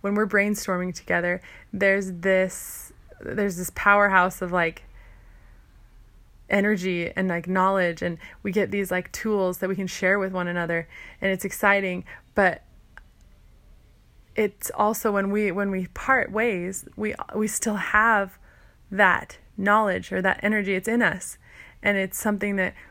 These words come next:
we can share. And what I can share with you is the stuff, the knowledge that I have and that I'm learning now, and I'm so excited to share it with you.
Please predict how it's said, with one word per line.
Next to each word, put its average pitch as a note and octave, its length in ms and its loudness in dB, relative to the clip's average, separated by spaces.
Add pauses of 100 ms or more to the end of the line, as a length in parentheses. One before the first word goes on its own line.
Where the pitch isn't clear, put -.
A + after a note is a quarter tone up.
(140)
we G3+ 160 -2
can G3+ 180 -4
share. F#3+ 320 0
And F#3 160 0
what F#3+ 140 -2
I A#3 260 4
can A3 200 -4
share F#3+ 320 0
with F#3+ 240 -6
you G3 440 0 (420)
is F#3 400 0
the F#3+ 200 -6
stuff, - 600 -2
the G3+ 100 -2
knowledge G3+ 380 0
that G3 220 -2
I F#3+ 120 -2
have F#3+ 560 -2
and G3+ 140 -2
that F#3 160 -2 (500)
I'm G3+ 340 0
learning G3+ 420 0
now, F#3 560 2
and F3+ 100 -6
I'm G3+ 240 -2
so A3 380 -6
excited G3+ 480 -4
to F#3+ 80 -12
share F#3 300 -2
it - 40 -4
with F#3+ 180 -10
you. F#3 180 -4